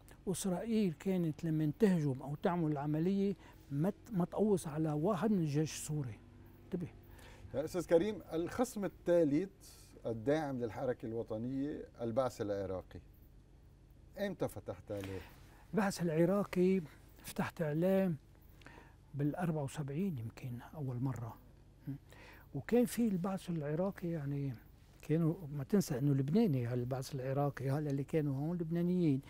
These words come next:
Speaker 1: يلي فسروا لي إنه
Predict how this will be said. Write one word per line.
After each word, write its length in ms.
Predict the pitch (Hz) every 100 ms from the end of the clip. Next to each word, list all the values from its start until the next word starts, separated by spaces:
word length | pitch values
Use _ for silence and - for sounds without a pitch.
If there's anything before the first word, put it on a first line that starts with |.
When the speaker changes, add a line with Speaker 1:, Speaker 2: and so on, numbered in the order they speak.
| - - -
Speaker 1:
يلي 460 | 160 175 170 165 165 - -
فسروا 680 | - 190 - 165 160 214 151
لي 300 | 127 127 156 - - - - - -
إنه 500 | 190 170 165 156 160